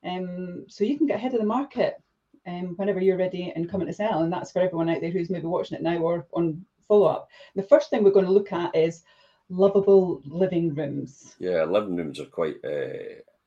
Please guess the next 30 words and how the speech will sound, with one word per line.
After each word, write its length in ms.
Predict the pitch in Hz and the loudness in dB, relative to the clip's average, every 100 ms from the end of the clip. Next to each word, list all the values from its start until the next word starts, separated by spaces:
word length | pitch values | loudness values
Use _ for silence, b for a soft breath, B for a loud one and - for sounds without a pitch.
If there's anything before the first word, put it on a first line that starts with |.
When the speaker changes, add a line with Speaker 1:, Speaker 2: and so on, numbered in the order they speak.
| _ _ | _ _
Speaker 2:
living 220 | 147 277 | 0 2
rooms 200 | 262 208 | 0 -2
are 100 | 170 151 | 0 0
actually 260 | 117 - | 0 -6
quite 180 | - 104 | -2 -2
a 40 | 87 | -2
good 180 | 101 90 | -4 -8
feature. 400 | - - - - _ _ _ _ | -8 -10 -10 -16 _ _ _ _
I 40 | 101 | -4
mean, 260 | 113 85 | 0 0
Speaker 1:
Mm. 80 | 80 | 0
Speaker 2:
you 80 | 135 | -2
know, 340 | 123 85 - - | 0 0 -2 -6
when 160 | 120 | -4
you 80 | 113 | -2
walk 320 | 113 147 147 | 2 2 4
in, 360 | 139 117 78 69 _ _ _ _ 104 - - _ - | 2 2 -2 -8 _ _ _ _ -16 -16 -20 _ -4
it's 300 | 110 - - | -4 -4 -2
what's 160 | 131 - | -2 -2
the 80 | |
focal 300 | - 135 135 | -2 0 0
point 260 | 92 90 82 | -2 -2 -2
is 80 | - | -6
probably 280 | - 90 82 | -4 -2 -2
the 60 | |
most 200 | 87 85 - | -4 -6 -8
important 360 | - 98 64 | -4 -4 -4
point 220 | - 71 | -8 -8
for 80 | - | -6
me. 260 | 82 - | -6 -6